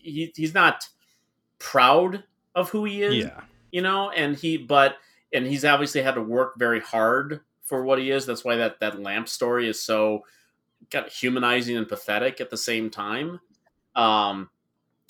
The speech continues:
Speaker 1: yeah, so I never, <laughs> I mean, I didn't, you know, follow in that character's footsteps, and I certainly, I played sports, audience, so, I mean, I was, <laughs> I, I, but I, but I,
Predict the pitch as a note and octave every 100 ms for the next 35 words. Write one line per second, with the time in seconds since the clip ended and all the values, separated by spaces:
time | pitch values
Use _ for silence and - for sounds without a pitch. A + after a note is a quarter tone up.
0 | - C#3+ A#2+ F#3 - B2 D#3 F3 E3 C4
1 | G#3 F3+ E3+ E3+ G3 E3+ - - _ _
2 | _ _ _ _ - D3 A#2 - D#3+ D3+
3 | D3 C3+ B2+ A#2+ - C#3+ C3+ B2+ A2 -
4 | - E3+ - F#3+ G3+ - C3 B2+ - D3+
5 | C3+ C#3 E3 - A3+ - - A#2+ C3 -
6 | - - _ _ _ B2 A2+ G#2+ A#2 C#3+
7 | C#3+ C3 B2 C3+ C3 C#3+ D#3 - - -
8 | - - D#3+ E3 E3 D#3+ E3+ D#3 D#3 -
9 | D3+ D3 C#3